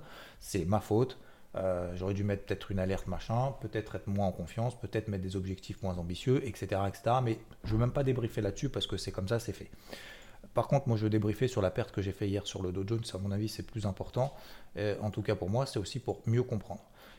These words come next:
Et en fait, hier, en fin de journée, qu'est-ce qu'on a eu ? On a eu une petite phase de stabilisation, d'accord, sur les indices américains. On a eu une f-, petite phase de stabilisation. Alors, c'est sur des unités de temps plutôt plus courtes, hein, d'ailleurs, sur des unités de temps plutôt plus courtes.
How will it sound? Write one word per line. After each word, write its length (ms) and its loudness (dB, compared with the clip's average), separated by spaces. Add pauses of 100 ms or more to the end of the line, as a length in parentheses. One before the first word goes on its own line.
(160)
Et 120 6
en 80 6
fait, 320 4
hier, 240 6
en 120 4
fin 160 2
de 60 2
journée, 360 2
qu'est-ce 180 -2
qu'on 160 0
a 80 0
eu ? 140 4
On 140 4
a 40 2
eu 60 0
une 100 0
petite 320 -6
phase 200 2
de 100 0
stabilisation, 720 -2 (440)
d'accord, 380 0
sur 140 -2
les 160 0
indices 280 0
américains. 520 0
On 40 0
a 60 0
eu 40 0
une 60 -2
f-, 140 -10
petite 360 -6
phase 300 4 (360)
de 100 2
stabilisation. 680 0
Alors, 180 2
c'est 100 -6
sur 160 -2
des 220 4
unités 280 4
de 60 -4
temps 120 4
plutôt 300 0
plus 160 -2
courtes, 280 -4
hein, 120 -4
d'ailleurs, 320 -4 (300)
sur 140 -4
des 220 0
unités 340 0
de 40 -6
temps 120 0
plutôt 280 -2
plus 160 -6
courtes. 360 0